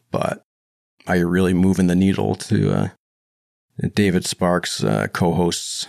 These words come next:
I'm dropping more podcasts, Frank. Uh, a, f-, a podcast called, uh, Focused, a couple others, uh, Mac Power Users and Automators.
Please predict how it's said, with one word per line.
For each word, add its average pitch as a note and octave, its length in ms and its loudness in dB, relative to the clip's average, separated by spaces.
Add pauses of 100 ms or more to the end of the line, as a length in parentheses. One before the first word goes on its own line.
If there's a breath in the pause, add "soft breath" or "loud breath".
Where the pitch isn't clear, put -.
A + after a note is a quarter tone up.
(120)
I'm - 120 -4
dropping A#2+ 320 2
more B2 140 4
podcasts, A2+ 460 0
Frank. - 240 -2 (320)
Uh, G#1 320 0 (680)
a, - 20 -2
f-, G2+ 100 -4 (140)
a F#2+ 140 -2
podcast A#2 500 2
called, F#2 460 2
uh, G2 180 0
Focused, - 540 -4 (480)
a - 120 -12
couple - 260 0
others, F2 360 0
uh, F2 140 -2
Mac F2 260 2
Power F#2 260 2
Users F2 440 0
and D#2+ 140 -2
Automators. F#2 540 0